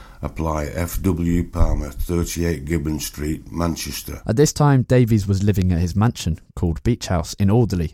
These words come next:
Speaker 2: a village in the Cheshire countryside where many of United and City's footballers now buy houses. Major would have been loving the huge fifteen acres of grounds he could romp around in, as well as the cook,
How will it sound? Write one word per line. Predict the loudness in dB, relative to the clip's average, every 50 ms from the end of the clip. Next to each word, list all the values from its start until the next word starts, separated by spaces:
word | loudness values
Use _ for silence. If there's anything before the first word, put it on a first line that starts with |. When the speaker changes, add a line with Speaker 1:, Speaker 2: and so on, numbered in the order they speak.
| -4 -2
Speaker 2:
a |
village | 0 2 2 2 2 4
in | 2 4
the | 4 2
Cheshire | 2 2 0 2 2 0
countryside | 0 0 -2 -2 0 -2 -2 0 2 2 4 2 2 2
where | 2 2
many | 4 4 4 4 2
of | 2
United | 2 2 2 2 2 2 0 -2 -2 0
and | 0 0
City's | 0 0 -2 0 0 0 -2 0
footballers | -2 -4 -4 -2 -2 -2 0 0 0
now | 2 2 2
buy | 0 0 -2 -2 -2
houses. | 0 0 2 2 2 2 0 -2 -4 -6 -14 -20 _ _ _ _ _ -2
Major | 0 2 2 2 2 0 -2 -2 -2 0
would | 2 2 2
have | 2 2
been | 2 2 4 4
loving | 2 2 2 2 2 2
the | 0 -2
huge | -4 -2 0 2 2 2 2 -2
fifteen | -4 -4 -2 -4 -2 0 0 2 2 4 2
acres | 2 0 0 -2 -2 -2 -2
of | -4 -4
grounds | -2 0 2 2 2 2 0 0 -2
he | -4 -4
could | -2 -4 -2 0
romp | 0 2 2 2 2
around | 2 2 2 2 2 2
in, | 2 0
as | 0 2
well | 2 0 0
as | 0 -2
the | -4
cook, | -4 -2 -2 -2 -2 -4 -10